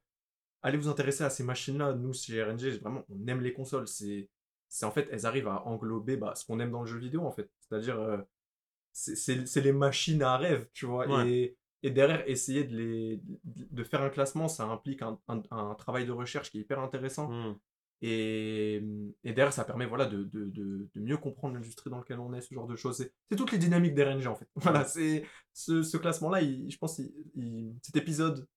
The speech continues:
Speaker 1: illustre bien les dynamiques d'R N G, c'est-à-dire, euh, la passion pour expliquer, voilà, des, une industrie moderne.
Speaker 2: Ouais, et puis les
Speaker 1: Super
Speaker 2: consoles, c'est ça,
Speaker 1: intéressant.
Speaker 2: c'est que ça permet d'avoir un peu des sortes de, de timestamps, genre des marqueurs dans, des marqueurs temporels, de voir
Speaker 1: Mm.
Speaker 2: comment l'industrie a évolué.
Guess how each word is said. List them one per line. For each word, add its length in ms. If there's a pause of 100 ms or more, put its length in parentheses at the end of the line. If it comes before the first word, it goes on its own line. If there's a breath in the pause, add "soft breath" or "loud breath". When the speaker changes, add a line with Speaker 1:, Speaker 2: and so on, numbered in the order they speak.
(580)
Speaker 1:
illustre 360
bien 120
les 100
dynamiques 360
d'R 180
N 120
G, 120
c'est-à-dire, 360
euh, 200 (600)
la 140
passion 320
pour 160
expliquer, 420
voilà, 260
des, 280 (140)
une 140
industrie 400
moderne. 400 (200)
Speaker 2:
Ouais, 140
et 20
puis 120
les 80
Speaker 1:
Super 140
Speaker 2:
consoles, 180
c'est 100
ça, 60
Speaker 1:
intéressant. 200
Speaker 2:
c'est 120
que 280
ça 140
permet 200
d'avoir 240
un 60
peu 140
des 100
sortes 220
de, 500 (400)
de 60
timestamps, 400
genre 160
des 80
marqueurs 400
dans, 140
des 140
marqueurs 260
temporels, 500
de 60
voir 140
Speaker 1:
Mm. 20
Speaker 2:
comment 180
l'industrie 340
a 60
évolué. 500